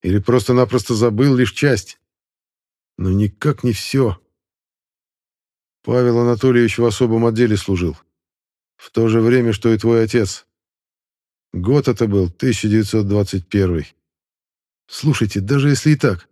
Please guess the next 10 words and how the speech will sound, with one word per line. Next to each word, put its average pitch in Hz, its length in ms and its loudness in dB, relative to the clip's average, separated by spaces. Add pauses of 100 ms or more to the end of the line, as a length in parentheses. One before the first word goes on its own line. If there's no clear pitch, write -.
(260)
мне 143 320 4
его 123 200 4
откуда 143 340 0
знать?" 120 360 0 (680)
Я 85 220 -8
быстренько 98 500 -6
прикинул 98 440 -2
в 95 80 -4
голове 98 260 0
даты. 107 420 -4